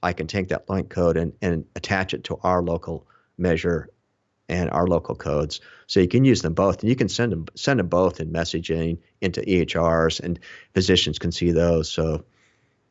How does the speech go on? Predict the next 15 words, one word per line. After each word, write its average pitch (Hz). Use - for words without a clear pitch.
you 98
know, 82
in, 117
within 104
your, 95
within 123
your 95
hospital 101
network, 90
you 107
can 90
see 107
your 92
local 92
name 85